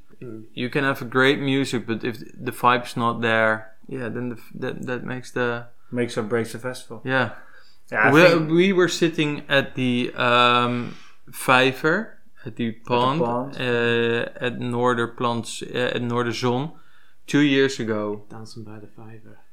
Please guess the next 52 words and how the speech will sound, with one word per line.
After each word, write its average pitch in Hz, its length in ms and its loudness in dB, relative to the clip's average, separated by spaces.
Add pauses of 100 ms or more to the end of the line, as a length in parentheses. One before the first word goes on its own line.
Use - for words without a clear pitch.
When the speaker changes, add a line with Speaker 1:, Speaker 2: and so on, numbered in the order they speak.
(180)
Speaker 2:
Yeah, 131 180 6
Dance 127 260 2
by 170 200 6
the - 60 6
Speaker 3:
Oh, 170 140 10
Speaker 2:
Vijver. 127 300 6
You 135 80 6
Speaker 3:
remember? 143 300 4
Speaker 2:
remember? 123 120 8
Speaker 3:
Yeah, 127 160 6
yeah, 127 180 4
yeah. 120 140 2
With 120 180 2
all 127 140 4
the, 127 340 6
the 127 360 4
Groninger 131 460 4
bands 123 280 2
performing 117 460 0
Speaker 2:
Yeah, 139 340 8
Speaker 3:
at - 80 -4
the - 100 -8
Speaker 2:
yeah, 135 140 4
it - 20 8
Speaker 3:
stage 127 100 6
Speaker 2:
was 135 160 4
Speaker 3:
in 117 40 4
the 139 60 10
Speaker 2:
the 131 100 10
Speaker 3:
middle 117 160 6
of - 60 -2
the 135 40 4
Speaker 2:
Groninger 131 260 6
Speaker 3:
pond. 120 140 2
Speaker 2:
nights. 117 280 0
So 123 100 4
it 120 60 2
was 123 180 -2
Speaker 3:
Yeah. 131 140 -6
Speaker 2:
all 135 180 4
Groninger 120 520 4
bands. 123 460 0 (500)
Speaker 3:
Yeah. 123 120 -12 (180)
Speaker 2:
And, 120 520 2
um, 120 380 -2 (140)
we 123 140 0
were 143 120 2
sitting 139 360 0
there 123 160 6
with 120 180 0
some 117 200 -4
friends, 127 680 2